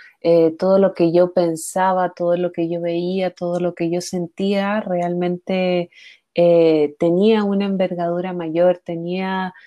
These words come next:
tenía visión, tenía propósito, tenía, tenía sentido completamente.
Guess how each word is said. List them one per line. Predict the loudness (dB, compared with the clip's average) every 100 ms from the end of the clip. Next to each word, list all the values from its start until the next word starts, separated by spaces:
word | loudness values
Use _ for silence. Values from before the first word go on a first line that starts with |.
| _ _
tenía | -2 0 0 0
visión, | -4 -4 -2 0 0
tenía | -2 -2 -2 -4
propósito, | -6 -4 -2 -2 -2 -6 -4 -4
tenía, | -4 -4 -4 -4 -4 -6 -12 _ _ _ _ _ -8
tenía | -2 2 2 2
sentido | -2 -2 0 2 2 2
completamente. | -2 -8 -8 -6 -4 -2 -2 -4 -8 -12 -12